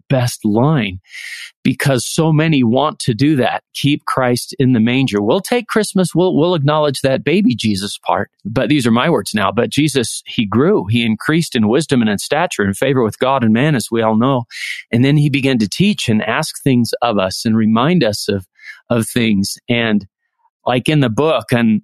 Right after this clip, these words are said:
I, I have a picture of of m-, me as probably, I don't know, six years old or something,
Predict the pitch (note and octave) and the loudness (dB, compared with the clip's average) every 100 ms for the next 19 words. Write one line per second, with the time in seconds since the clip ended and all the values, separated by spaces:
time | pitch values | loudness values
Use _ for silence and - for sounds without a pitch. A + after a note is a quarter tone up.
0 | - B2+ - - _ - - B2+ C#3 C3+ | -4 -6 -6 -10 _ -10 -4 0 2 0
1 | - A3+ - - A#2+ - A2+ G#2+ - _ | 2 0 0 0 0 0 0 -2 -6 _
2 | _ _ _ _ A2 G#2 G2+ A#2+ A#2+ - | _ _ _ _ -2 0 -2 0 0 2
3 | C3+ D#3 F3+ C3 G#2+ - - F3 F#3 B2 | 2 2 4 2 0 -4 -2 0 0 0
4 | G#2 G#2 D#3 E3 A#2+ F#2+ - - - C#3+ | 0 -2 -2 2 0 -2 -6 -6 -2 0
5 | C3 B2 D3 B2+ G2+ - A2+ - A#2 | 2 4 2 2 0 0 -2 0 -2